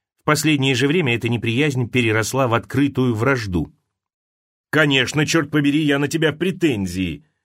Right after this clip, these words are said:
сказал Димерест. Злость уже не так кипела в нем,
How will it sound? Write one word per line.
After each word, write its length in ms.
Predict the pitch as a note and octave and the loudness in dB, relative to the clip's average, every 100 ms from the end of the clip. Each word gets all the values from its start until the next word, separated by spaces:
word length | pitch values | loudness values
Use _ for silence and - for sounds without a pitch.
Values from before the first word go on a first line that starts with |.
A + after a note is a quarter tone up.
| _ _ | _ _
сказал 380 | - A#2+ G#2+ G#2+ | -4 0 2 2
Димерест. 600 | F2+ F#2+ F2+ E2 - _ _ _ _ _ - | 2 0 2 -2 -6 _ _ _ _ _ -6
Злость 460 | A#2+ C3 D#3+ C#3+ C#3+ | -2 2 2 2 0
уже 180 | B2+ C#3 | 2 0
не 120 | D3+ | 2
так 220 | G#2 - | 0 -2
кипела 360 | A#2 G3+ G#3 A#2+ | -4 0 0 2
в 60 | |
нем, 240 | A2 G2 | 0 -2